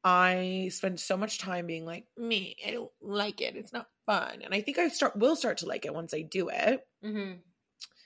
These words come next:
Speaker 1: But I'm so fixated on it, like, not being fun that I'm just
Speaker 2: Mm-hmm.
Speaker 1: not doing it. And I'm like, "You know what? Like, it's gonna be a little uncomfortable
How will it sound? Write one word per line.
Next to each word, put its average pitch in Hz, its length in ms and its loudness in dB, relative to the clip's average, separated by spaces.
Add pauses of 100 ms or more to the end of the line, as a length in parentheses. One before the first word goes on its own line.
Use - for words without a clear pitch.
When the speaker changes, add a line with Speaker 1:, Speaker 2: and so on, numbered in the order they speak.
(960)
Speaker 1:
But 202 120 8
I'm 190 640 4 (200)
so 214 340 4
fixated 196 680 2
on 175 100 2
it, 165 120 -4
like, 170 180 -4
not 170 340 -2
being 165 280 -6
fun 202 720 -2 (500)
that 190 220 8
I'm 180 160 4
just 175 160 -2
Speaker 2:
Mm-hmm. 170 100 4
Speaker 1:
not 160 100 0
doing 160 320 0
it. - 180 -14 (220)
And 180 100 -2
I'm 180 80 -2
like, 175 140 -4
"You 196 60 0
know 208 100 4
what? 220 240 6
Like, 190 300 4 (920)
it's 208 180 4
gonna 233 180 2
be 240 120 6
a 233 60 8
little 208 260 4
uncomfortable 175 760 -4